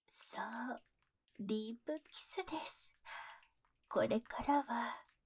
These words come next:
舌も絡ませちゃいますね。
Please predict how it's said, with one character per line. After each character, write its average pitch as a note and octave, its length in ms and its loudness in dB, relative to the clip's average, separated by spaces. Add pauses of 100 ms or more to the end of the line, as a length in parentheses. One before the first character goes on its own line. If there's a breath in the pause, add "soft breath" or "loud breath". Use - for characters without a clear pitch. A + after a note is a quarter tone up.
舌 - 420 6
も G3+ 320 4
絡 G#3+ 260 4
ま A#3+ 180 2
せ G4 200 0
ち - 160 -2
ゃ D#4+ 60 10
い C#4+ 80 -2
ま C4 160 -4
す - 220 -8
ね。 A#3 60 -2